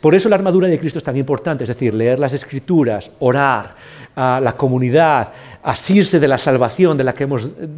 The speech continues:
recibido constantemente. Entonces, es, es, eso es una de las cosas más importantes. Ponte la armadura del Espíritu a través de la palabra y a través de la oración.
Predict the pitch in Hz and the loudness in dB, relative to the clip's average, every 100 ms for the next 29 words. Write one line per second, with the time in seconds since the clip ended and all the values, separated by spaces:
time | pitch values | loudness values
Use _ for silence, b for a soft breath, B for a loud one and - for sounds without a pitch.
0 | 160 143 147 139 151 127 110 B B B | -2 -2 0 2 2 2 -2 B B B
1 | 143 139 - 175 151 143 131 117 117 156 | -2 -2 -2 -4 -2 -2 -2 -6 -6 -6
2 | 175 165 226 185 - B B _ - 151 | -8 -10 -6 -6 -6 B B _ -6 -4
3 | 175 - 208 196 175 - 151 143 143 131 | -6 -6 -2 -2 -2 -4 -4 -2 -4 -4
4 | 143 123 - 110 98 - - 196 202 202 | -6 -6 -8 -10 -12 -14 0 0 2 2
5 | 160 143 135 143 131 120 B B B B | 2 2 0 2 2 0 B B B B
6 | - 139 131 - - - 180 143 127 113 | -2 0 0 -4 -6 0 2 2 -2 -6
7 | 123 139 147 135 131 120 120 117 110 113 | -4 -4 -4 -4 -2 -2 -2 -4 -4 -2
8 | 117 110 113 110 107 131 117 | 0 0 -2 -2 -4 -6 -10